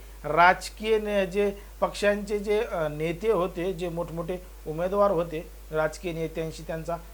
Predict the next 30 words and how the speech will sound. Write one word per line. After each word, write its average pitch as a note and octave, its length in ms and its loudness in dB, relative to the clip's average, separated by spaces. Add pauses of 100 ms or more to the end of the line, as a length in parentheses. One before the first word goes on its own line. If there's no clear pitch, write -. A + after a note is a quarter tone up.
(160)
संबंध E3 360 -4
होता, D3 380 0 (100)
असे D3+ 320 -6 (220)
राजकारणातले E3+ 840 -2
काही D3 340 -4
लोकसुद्धा D#3 560 -6 (440)
त्या E3 200 2 (200)
हॉटेलमध्ये C#3+ 580 -4
जायचे C#3+ 400 -4 (300)
आणि C3 140 -10
रात्र C#3 420 -2 (140)
रंगीन C3+ 420 -6
करायचे. B2 460 -10 (320)
या D3 120 0
संपूर्ण D3+ 500 -4
घटनेची D3 460 -8
माहिती C#3+ 320 -8
जेव्हा C#3+ 260 -2
पोलिसांना D3+ 580 -4 (360)
मिळाली, F#3+ 440 6
तेव्हा F3+ 540 0
पोलिसांनी F3 680 -2
सापळा D3+ 480 2
रचून D#3 280 -2 (320)
त्या D#3+ 120 4
ठिकाणी D#3 440 -2
कारवाई C#3 500 -2
केली C#3 300 -8 (280)
आणि C3+ 160 -10
त्यामधून C#3+ 460 -4